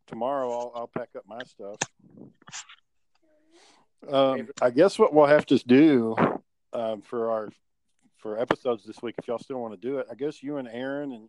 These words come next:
Speaker 1: if you wanna invite somebody else, y'all could do them, like, on your app, John. And then once you've re-, once you've uploaded it, I can, I can pull the audio from your app, and then I can upload it back to Big Beefin'.
Speaker 2: Uh,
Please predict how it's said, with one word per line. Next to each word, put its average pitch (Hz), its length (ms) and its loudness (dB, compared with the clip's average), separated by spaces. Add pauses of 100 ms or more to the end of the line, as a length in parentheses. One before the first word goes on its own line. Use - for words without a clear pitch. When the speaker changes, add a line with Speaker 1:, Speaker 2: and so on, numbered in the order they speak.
Speaker 1:
if - 140 -20
you 120 80 -20
wanna 120 180 -12
invite 123 360 -6
somebody 113 320 -20
else, 135 280 -8 (580)
y'all 117 140 -4
could 113 180 -12
do 131 200 -4
them, 123 280 -8 (240)
like, 120 220 -8
on 104 120 -10
your 131 260 -10
app, 123 240 -6
John. 113 420 -10 (640)
And 107 120 -12
then 110 120 -10
once 123 240 -8
you've 123 160 -10
re-, - 80 -10 (160)
once 131 220 -12
you've 123 100 -14
uploaded 117 500 -2
it, 117 100 -10 (100)
I 123 100 -6
can, 120 240 -12 (160)
I 127 100 -10
can 110 180 -12
pull 143 320 -6
the 117 100 -6
audio 123 480 -4
from 104 240 -16
your 131 180 -10
app, 151 220 -10 (420)
and 113 120 -14
then 113 100 -10
I 113 60 -4
can 117 160 -12
upload 113 320 -8
it 110 80 -16
back 113 220 -6
to - 60 -20
Big 107 220 -12
Beefin'. 110 340 -14 (520)
Speaker 2:
Uh, 123 80 -14